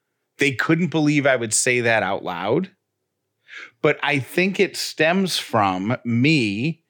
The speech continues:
just being,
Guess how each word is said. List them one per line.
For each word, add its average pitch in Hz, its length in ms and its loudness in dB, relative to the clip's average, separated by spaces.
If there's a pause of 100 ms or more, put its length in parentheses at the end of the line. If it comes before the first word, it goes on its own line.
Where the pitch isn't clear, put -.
(1200)
just - 600 0 (160)
being, 117 760 0